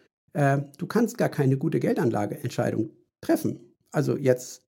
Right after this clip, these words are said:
äh, im aktiven Management. Du kannst halt nur Geld anlegen.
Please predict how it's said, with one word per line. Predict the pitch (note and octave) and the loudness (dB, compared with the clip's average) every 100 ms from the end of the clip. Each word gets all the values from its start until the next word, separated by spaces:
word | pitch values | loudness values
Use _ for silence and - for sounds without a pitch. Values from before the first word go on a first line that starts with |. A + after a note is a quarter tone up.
| - | -4
äh, | C#3 B2+ | -2 0
im | C3+ | 0
aktiven | C3 - B2 A#2+ | -2 -2 0 2
Management. | C3 A2 - G2 - - _ _ _ | 4 2 2 -2 -2 -10 _ _ _
Du | - | -10
kannst | C3 E3 D#3 - - | -2 0 0 -6 -14
halt | - C#3 C3 - _ - - | -4 0 0 -2 _ -10 2
nur | C#3 E3 F#3+ E3+ C#3 G#3+ - _ _ _ - | 6 8 10 8 6 0 -8 _ _ _ -2
Geld | A#3+ A#3+ | 0 2
anlegen. | G#2+ G#2 F#2+ - | 0 0 -2 -6